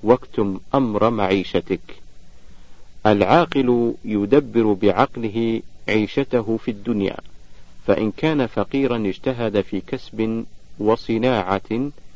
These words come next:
تكفه أو تكفه عن الذل للخلق، وقلل العلائق واستعمل القناعة، فعاش سليما من منن الناس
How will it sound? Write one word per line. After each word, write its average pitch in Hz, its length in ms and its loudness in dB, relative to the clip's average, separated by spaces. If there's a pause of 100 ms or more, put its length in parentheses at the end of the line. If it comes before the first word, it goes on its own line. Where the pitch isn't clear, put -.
(540)
تكفه 123 640 0 (380)
أو 101 140 0
تكفه 117 720 0
عن 98 220 2
الذل 110 320 2
للخلق، 101 760 0 (1300)
وقلل 107 1000 4
العلائق 101 680 2
واستعمل 104 760 4
القناعة، 101 640 0
فعاش 107 540 0
سليما 107 580 0
من 92 340 -2
منن 107 300 2
الناس 101 540 -2